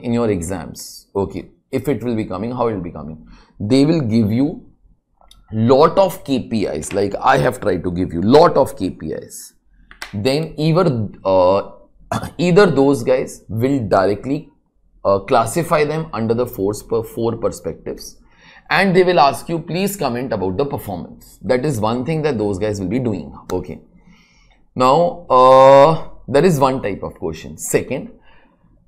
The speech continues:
they will not classify, they will tell you all to classify and then comment. Okay, so at that time, these are the main two type of questions, how balance scorecard can be coming.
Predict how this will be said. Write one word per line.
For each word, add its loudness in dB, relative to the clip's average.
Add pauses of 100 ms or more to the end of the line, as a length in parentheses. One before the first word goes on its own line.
(220)
they 6
will 6
not 4
classify, 0
they -2
will -2
tell 0
you 4
all 6
to -4
classify -4
and -2
then -2
comment. -12 (260)
Okay, -6
so -2 (800)
at -2
that -2
time, -4
these 0
are 2
the 0
main 0
two -4
type -4
of -8
questions, -10
how 0
balance -2
scorecard -8
can -6
be -10
coming. -10